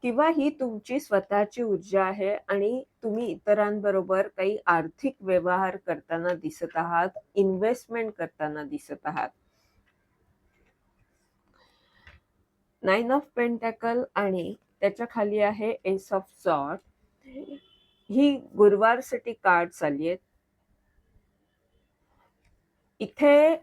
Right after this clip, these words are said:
हे लक्षात येतंय की ज्या गोष्टींबद्दल तुम्ही नव्याने सुरुवात करत आहात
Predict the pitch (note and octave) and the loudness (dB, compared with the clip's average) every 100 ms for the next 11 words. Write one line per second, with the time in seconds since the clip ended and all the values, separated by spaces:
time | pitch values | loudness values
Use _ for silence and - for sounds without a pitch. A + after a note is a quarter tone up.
0 | _ _ G#3 A#3+ A#3 A#3+ A3 - A3 A3 | _ _ 0 4 4 4 0 0 0 0
1 | G#3+ G3+ G3 G#3+ A3 C4+ C#4 D4+ D4+ - | -2 4 4 4 0 -2 2 0 -2 -10
2 | _ _ _ _ F#3 B3 B3+ A#3 A#3+ A#3+ | _ _ _ _ 0 6 6 6 2 0
3 | - B3 A#3+ A#3+ G3 C#4+ G#3+ A3+ B3 _ | -2 -2 -2 -4 -4 2 4 4 -2 _
4 | _ _ _ - _ _ B3 A3+ B3 C4+ | _ _ _ -20 _ _ -2 0 2 2
5 | D4 D4 _ _ _ G#3 G3+ A3+ B3 C4+ | 0 -6 _ _ _ 0 2 2 4 4
6 | C#4+ - G#3+ F3+ G#3+ A3+ - G#3 F#3 F3+ | 2 0 -2 4 4 4 4 6 6 4
7 | E3 E3 D3+ | 0 0 -2